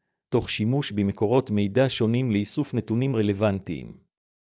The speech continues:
יש להם גישה למאגרי מידע, רשומות ציבוריות ומשאבים אחרים המסייעים בחקירות שלהם. ראיון וחקירה.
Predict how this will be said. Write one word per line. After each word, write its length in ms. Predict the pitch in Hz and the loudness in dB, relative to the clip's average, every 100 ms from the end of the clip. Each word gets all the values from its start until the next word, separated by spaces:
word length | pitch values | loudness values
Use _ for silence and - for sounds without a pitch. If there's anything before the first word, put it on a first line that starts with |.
| _ _ _ _ - | _ _ _ _ 0
יש 220 | 117 - | 2 4
להם 220 | 120 107 98 | 4 4 2
גישה 360 | 90 - 131 | 0 4 4
למאגרי 580 | 113 101 95 92 104 107 | 4 2 0 2 4 4
מידע, 460 | 101 92 92 87 90 _ _ _ - | 4 2 0 0 -2 _ _ _ -8
רשומות 460 | 95 107 101 143 - | -4 -2 0 0 -2
ציבוריות 720 | 104 98 95 110 131 117 - | -4 0 2 4 2 0 -2
ומשאבים 580 | 110 104 107 98 143 139 | -2 -2 -2 2 2 2
אחרים 400 | - 110 143 135 | 0 0 0 0
המסייעים 520 | 117 - 104 143 135 | -2 0 0 0 0
בחקירות 560 | 120 117 127 110 104 | -2 -4 -2 0 0
שלהם. 500 | - 85 80 65 53 - _ _ _ _ _ _ _ _ _ - | 0 -4 -6 -10 -14 -20 _ _ _ _ _ _ _ _ _ -4
ראיון 520 | 92 87 95 127 143 | 0 4 4 4 2
וחקירה. 640 | 107 - 110 104 85 71 | -2 -2 -4 -2 -2 -2